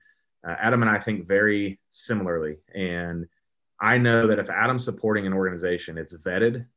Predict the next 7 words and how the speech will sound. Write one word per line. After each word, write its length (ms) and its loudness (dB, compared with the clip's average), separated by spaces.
very, 460 2
very 280 2
carefully, 560 -6
very 280 2
thought 340 -2
out, 340 -4
um, 440 -2